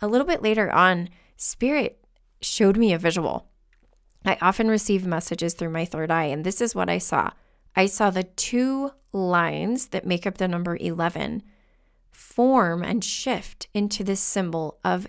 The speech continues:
a cross, of a cross. And they said, "This is one of the themes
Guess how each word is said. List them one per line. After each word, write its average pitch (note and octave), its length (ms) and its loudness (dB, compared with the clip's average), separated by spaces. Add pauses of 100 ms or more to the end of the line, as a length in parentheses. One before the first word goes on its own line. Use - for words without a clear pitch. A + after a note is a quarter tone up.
(140)
a F#3 240 0 (300)
cross, - 1000 0 (640)
of F3+ 300 0
a E3+ 140 0
cross. D#3+ 800 2 (500)
And F#3+ 300 4
they F#3 120 2
said, F3 460 0 (160)
"This F#3+ 840 2 (280)
is F#3+ 560 2 (380)
one G3 320 2
of G3 120 -2
the F#3 100 -4
themes D3+ 560 -8